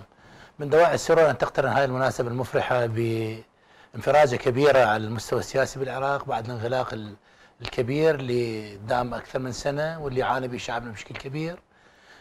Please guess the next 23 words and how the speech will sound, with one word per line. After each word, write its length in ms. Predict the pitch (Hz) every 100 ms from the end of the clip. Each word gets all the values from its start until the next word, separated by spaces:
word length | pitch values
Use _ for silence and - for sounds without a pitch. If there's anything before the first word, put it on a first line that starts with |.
| _
اليوم 340 | 143 185 190 175
الأكاديميين 580 | 160 139 151 147 175
يعقدون 360 | 160 - 143 165
الأمل 300 | 143 156 147
حقيقة 400 | - - 151 139
على 180 | 120 127
رجل 440 | 127 147 143 120 104 - - _ - _ -
عهدنا 400 | 113 143 143 147
به 460 | 131 151 143 120 113 117
الإخلاص 720 | 117 - 139 151 156 151 -
والنزاهة 960 | 131 113 107 110 107 147 123 143 147 147 127 113 110 110 107 - _ _ _ _
والنجاح 560 | - 123 131 117 165 151
في 160 | - 139
إدارة 280 | 135 139 120
الوزارات 720 | 127 120 117 123 135 143 139
اللي 200 | 131 123
استلم 360 | 107 - 131 127
مناصبها، 680 | 123 113 - 139 151 170 - _ _ - - -
وبالتالي، 800 | 143 - 196 202 202 202 196
آه، 560 | 190 180 165 160 151 147
التحديات 520 | - 131 156 170 165
كبيرة 340 | - 151 180 165
حقيقة، 640 | - - 135 139 170 180